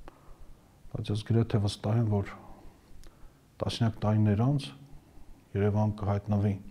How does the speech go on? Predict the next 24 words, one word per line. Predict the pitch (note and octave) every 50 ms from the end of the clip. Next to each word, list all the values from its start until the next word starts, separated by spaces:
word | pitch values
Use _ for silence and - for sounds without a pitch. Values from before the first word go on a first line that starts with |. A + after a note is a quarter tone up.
| - - - - - - - - - - - - - - - - _ -
Նիկոլ | - - F#2 - C3+ C3+ C3+ C3+
Փաշինյանի | - G2+ F#2+ - - G2+ G#2 G2+ G2 G2 G2 F#2+ F2+ F2+
արձան, | F2+ G2 G2 - - G#2+ A#2 A#2+ A#2+ A#2 G#2+ - - -
Նիկոլ | - G2+ - - A#2+ C3 C3+ -
Փաշինյանի | - - - - - G2 F2+ F#2+ F#2 F#2+ G2 G#2 G2+
փողոց։ | - - - F#2 F2+ F#2 G#2 A#2 B2 A#2 A2 - - - - - - - - - _ - - - - - - - - - - - - - - - - - - - - - -
Հիշում | - - - - - A2+
եք, | G2+ F#2
չէ՞, | - - A2+ A#2+
որ | A#2 G#2 G2+
Նիկոլ | G2+ F#2+ - G2+ G2+ -
Փաշինյանը | - - F#2 - - - G2+ G2+ G2+ G2+ G2 F#2+ F#2+
դպրոցներն | G2 F#2+ - G2+ G2 F#2+ - - G#2 G2 F#2+ G2 F#2
ընկած | F#2 F#2 G#2+ G#2 G2+ G2+ - - -
Սերժ | - - - G2 F#2+ -
Սարգսյանի | - G2 F2+ F2+ - - - G#2 G2+ G2+ F#2+ F2+
նկարներն | F2+ - - G2 G2 G2 G2 G2 F#2+ F#2+ F2
էր | - - -
հանում, | - F2 F#2+ F#2+ F#2 G#2+ - - - - - - - - - - -
թե | - - G2 -
սա | - F#2+ G2
անձնի | F#2+ F#2 - G2+ -
պաշտամունք | - - F2 - - - - F2+ F#2 F2 F#2+ G#2 G#2 - -
է։ | - -